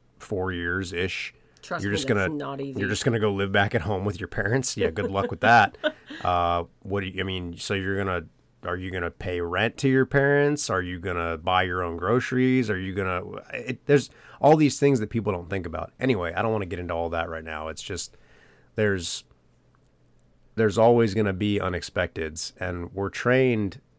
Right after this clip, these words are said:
Speaker 1: to deal with that in the military. So when we leave, we shouldn't be as shocked as we are when unexpecteds come up. And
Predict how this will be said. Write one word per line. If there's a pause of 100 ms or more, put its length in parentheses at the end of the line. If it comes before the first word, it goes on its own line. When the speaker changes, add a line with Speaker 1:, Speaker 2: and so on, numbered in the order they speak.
(280)
Speaker 1:
to
deal
with
that
in
the
military. (1040)
So
when
we
leave, (240)
we
shouldn't
be (360)
as
shocked
as
we
are
when
unexpecteds
come
up. (800)
And